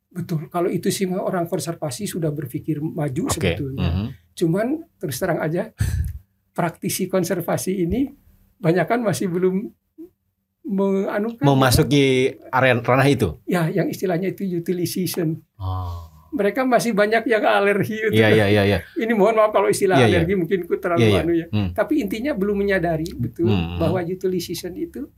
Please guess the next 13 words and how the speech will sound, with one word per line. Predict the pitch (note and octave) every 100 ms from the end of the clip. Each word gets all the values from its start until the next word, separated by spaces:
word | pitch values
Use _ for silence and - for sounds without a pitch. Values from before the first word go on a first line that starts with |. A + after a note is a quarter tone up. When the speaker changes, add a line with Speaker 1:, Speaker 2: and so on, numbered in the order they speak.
| - _
Speaker 1:
bagi | - G3 B3+
yang | A#3+ B3+
melimpah | B3+ E4 D#4 F#3+
boleh. | C4 G#4 E4+ G3+ - _
Speaker 2:
Hmm. | B2+ D3 E3+ D#3 B2+
Speaker 1:
Di |
dalam | G#2 G3 A#3+
sesuatu | A#3 A3 A3 - -
ekosistem | F#3+ G3 F3 F3 - F#3 F#3 F#3
Speaker 2:
Iya, | F#2+ F2 F2+
iya. |
Speaker 1:
apapun | F2 - A#3 A3+
sebetulnya, | - E3 E3 E3+ D#3+ F#3+